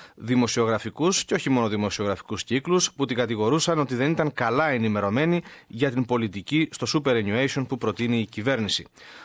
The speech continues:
Ωστόσο, Οδυσσέα, το θέμα αυτό φαίνεται πως απασχολεί τους βουλευτές του κυβερνητικού συνασπισμού, με πολλούς από αυτούς να αντιδρούν στις αλλαγές που προτείνει η κυβέρνηση. Δώσε μας παρακαλώ και εδώ περισσότερες πληροφορίες.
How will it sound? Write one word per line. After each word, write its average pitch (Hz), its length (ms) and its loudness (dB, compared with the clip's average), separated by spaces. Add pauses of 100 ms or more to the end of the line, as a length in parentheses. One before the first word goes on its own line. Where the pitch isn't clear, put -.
(160)
Ωστόσο, 143 560 2
Οδυσσέα, 160 460 4
το 160 100 -4
θέμα 160 360 2
αυτό 151 320 2
φαίνεται 160 360 2
πως 143 180 -2
απασχολεί 131 420 2
τους 185 140 -6
βουλευτές 127 640 2 (240)
του 160 220 2
κυβερνητικού 131 760 2
συνασπισμού, 120 760 0 (300)
με 147 200 2
πολλούς 160 640 2
από 113 480 2
αυτούς 185 480 2
να 135 200 2
αντιδρούν 127 460 2
στις - 360 0
αλλαγές 123 500 0
που 151 120 -2
προτείνει 147 440 0
η 135 60 -2
κυβέρνηση. 101 600 -2 (340)
Δώσε 175 320 0
μας 170 140 2
παρακαλώ 147 400 2
και 156 180 2
εδώ 147 360 4
περισσότερες 147 520 2
πληροφορίες. 107 640 -4